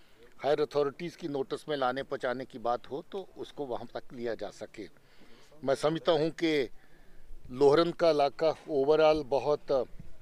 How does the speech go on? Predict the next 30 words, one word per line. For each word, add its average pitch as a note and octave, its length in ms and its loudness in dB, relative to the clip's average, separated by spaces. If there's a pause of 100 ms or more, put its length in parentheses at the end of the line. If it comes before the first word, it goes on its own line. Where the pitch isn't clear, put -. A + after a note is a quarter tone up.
(880)
अच्छा D#3+ 280 2
इलाका D#3 360 4
है। E3+ 340 0 (540)
मिल्टन C#3+ 380 -2
सी E3 200 -8
के E3 140 -2
दौर C3+ 240 2
में D3+ 200 -2
भी D#3+ 120 -6
जहाँ D3 240 -2
पर D#3 180 0
लोगों C#3 320 2
ने D3+ 240 0 (680)
बहुत C#3 360 0 (300)
अच्छे E3+ 260 2
तरीके D3+ 440 -4
से E3 120 -2
अपने D3 220 -2
इलाके C#3 340 -2
को D3 140 -8
संभाल C3 320 -2
के D#3+ 140 -4
रखा C#3+ 240 -2
है D#3 200 0 (960)
और D3+ 200 4
दहशतगर्दी D3+ 800 0
को - 140 -2
किसी F3 340 -6
भी E3+ 100 -4
तरह D#3 440 0